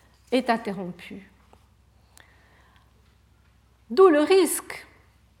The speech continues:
quand les droits fondamentaux ne sont pas explicitement préservés, de mettre en danger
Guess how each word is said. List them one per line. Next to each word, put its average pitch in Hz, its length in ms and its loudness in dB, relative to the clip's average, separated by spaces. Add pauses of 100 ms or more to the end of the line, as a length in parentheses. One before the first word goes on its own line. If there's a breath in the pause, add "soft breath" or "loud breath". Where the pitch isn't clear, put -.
(640 soft breath)
quand 269 120 0
les 269 140 0
droits 277 240 0
fondamentaux 233 1080 -4
ne 202 120 -6
sont 214 240 -8
pas 220 320 0
explicitement 262 920 -2
préservés, 226 840 -8 (1120 soft breath)
de 208 100 -2
mettre 320 320 0
en 269 80 2
danger 262 580 -2